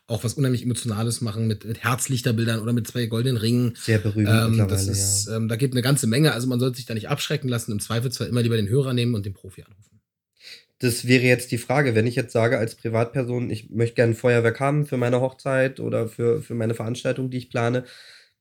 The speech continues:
Speaker 2: Googeln ist kein Thema. Gebe ich ein, sag, äh, Pyrotechniker, Feuerwerker. Wie finde ich denn jetzt eigentlich heraus, wenn ich mit dem spreche, ob ich da an einen guten oder an einen vielleicht auch nicht so guten Ansprechpartner komme? Weil er kann mir ja kein Portfolio in dem Sinne zeigen, dass er sagt, "Schauen Sie mal,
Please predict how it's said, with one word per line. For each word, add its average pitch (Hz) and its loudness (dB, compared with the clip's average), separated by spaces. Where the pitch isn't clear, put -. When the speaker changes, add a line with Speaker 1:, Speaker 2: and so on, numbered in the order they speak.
Speaker 2:
Googeln 175 6
ist 165 0
kein 160 6
Thema. 156 6
Gebe 120 2
ich 123 0
ein, 147 6
sag, 131 4
äh, 123 0
Pyrotechniker, 151 2
Feuerwerker. 143 2
Wie 131 -2
finde 151 4
ich 151 -2
denn 143 0
jetzt 139 0
eigentlich - -2
heraus, 107 2
wenn 143 2
ich 120 -4
mit 120 -4
dem 113 -2
spreche, 139 2
ob 117 -4
ich 117 -20
da 127 0
an 113 2
einen 113 6
guten 113 2
oder 131 2
an 123 2
einen 127 0
vielleicht 120 -2
auch 113 -2
nicht 160 0
so 180 -6
guten 120 -6
Ansprechpartner 95 -8
komme? 98 -4
Weil 101 2
er 127 4
kann 156 4
mir 170 8
ja 123 6
kein 104 2
Portfolio 123 4
in 117 2
dem 113 6
Sinne 107 4
zeigen, 104 0
dass 101 0
er 101 -2
sagt, 95 -2
"Schauen 202 4
Sie 196 2
mal, 180 -2